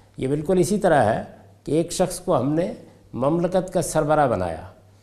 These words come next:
اور اس کو یہ حق دیا کہ وہ فیصلے کرے، اس نے فیصلوں کا اختیار کسی اور کو تفویض کیا اور اطمینان سے جا کے سو رہا،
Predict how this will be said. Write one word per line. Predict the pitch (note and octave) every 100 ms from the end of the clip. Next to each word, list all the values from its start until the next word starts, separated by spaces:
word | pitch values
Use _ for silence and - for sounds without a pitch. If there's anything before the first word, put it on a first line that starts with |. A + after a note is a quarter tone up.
| _ - -
اور | - A2+ B2+
اس | D3
کو | D3 F3
یہ | D3+ A#2+
حق | C#3 -
دیا | A#2+ G2+ - - - - _ -
کہ | A#2+
وہ | B2
فیصلے | - C3+ C#3 E3 D#3+
کرے، | C3+ A#2 - - - -
اس | D3 C#3+ -
نے | F3
فیصلوں | E3+ C3 C3 - F3+
کا | D#3+
اختیار | D3 - D#3+ D#3+
کسی | E3+ F3 D3+
اور | E3+ F#3+
کو | F#3+ G3+
تفویض | G3+ F3+ F3+ G3+ F#3+
کیا | G#3 G#3+
اور | G3+
اطمینان | F3 D3 D3+ D3+ C3
سے | C3
جا | A#2
کے | G#2
سو | G2+ F2
رہا، | E2+